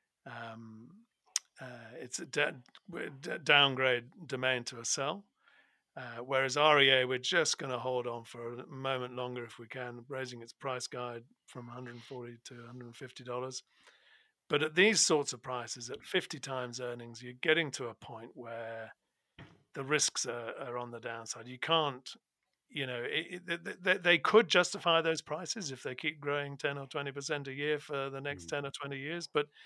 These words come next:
Speaker 1: it's asking a lot of them, you
Speaker 2: Mm.
Speaker 1: know, and, uh, you know, there has to come a point where you put the money. Well, we've still got, um,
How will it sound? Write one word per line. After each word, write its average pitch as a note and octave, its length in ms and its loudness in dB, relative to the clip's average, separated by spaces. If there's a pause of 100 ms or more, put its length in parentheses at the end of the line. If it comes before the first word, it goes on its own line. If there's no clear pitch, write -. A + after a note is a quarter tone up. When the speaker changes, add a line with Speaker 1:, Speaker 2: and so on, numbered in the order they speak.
(400)
Speaker 1:
it's - 140 2
asking F3 420 8
a A#2+ 80 -6
lot C#3 160 -4
of C3+ 200 -2
them, A2+ 120 -14 (600)
you G2+ 140 -8
Speaker 2:
Mm. - 20 -8
Speaker 1:
know, B2 480 -12
and, B2 280 -8
uh, A#2+ 640 -2 (560)
you B2+ 100 -10
know, A#2 120 -10
there C3 160 -2
has D3+ 200 4
to C3+ 100 -10
come C3 180 -4
a A#2 80 -4
point C#3 320 0 (480)
where E3 240 10
you C#3+ 120 8
put D3+ 220 0
the D3+ 80 -8
money. B2+ 280 -6
Well, G#3 160 6
we've A3 180 2
still G#3+ 200 4
got, D3 180 2 (160)
um, B2 440 -6